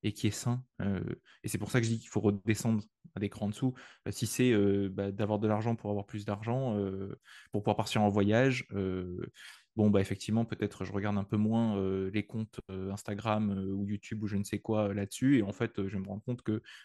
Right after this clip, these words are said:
euh, je préfère aller, euh, dans, dans, dans le coin de, du village pour visiter et ça m'ira très bien. Mais c'est, c'est de descendre là-dessus et se poser la question de, euh, qu'est-ce que je peux, une fois que j'ai trouvé, euh, ce qui, à quoi se me ramener, c'est cette jalousie,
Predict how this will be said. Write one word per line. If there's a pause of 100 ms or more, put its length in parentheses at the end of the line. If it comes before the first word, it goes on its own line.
(100)
euh,
je
préfère
aller,
euh,
dans,
dans,
dans
le
coin
de,
du
village
pour
visiter
et
ça
m'ira
très
bien. (460)
Mais
c'est,
c'est
de
descendre
là-dessus (400)
et (1000)
se
poser
la
question
de,
euh, (460)
qu'est-ce
que
je (100)
peux, (180)
une
fois
que
j'ai
trouvé, (100)
euh, (160)
ce
qui, (140)
à
quoi
se
me
ramener,
c'est
cette
jalousie,